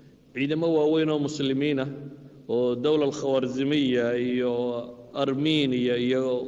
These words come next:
Kurjigii ama Georgia iyo dawlal Cabbaasiya iyo Yurub iyo Shaam, waxaasoo dhan bay liqeen.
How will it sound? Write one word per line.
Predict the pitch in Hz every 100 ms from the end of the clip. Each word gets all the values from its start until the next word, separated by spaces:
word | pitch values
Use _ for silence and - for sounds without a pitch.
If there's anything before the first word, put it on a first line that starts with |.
| - - - - - - - -
Kurjigii | - 165 147 156 131 120 117
ama | 117 120 127 127 123 120 120
Georgia | 156 160 151 160 135 127 120
iyo | 120 120
dawlal | 123 151 147
Cabbaasiya | 131 123 123 127 131 151 139 120
iyo | 120 123
Yurub | 127 151 151 -
iyo | 135 127
Shaam, | 123 156 147 120 - -
waxaasoo | - 185 175 160
dhan | 151
bay | 139
liqeen. | 120 120 104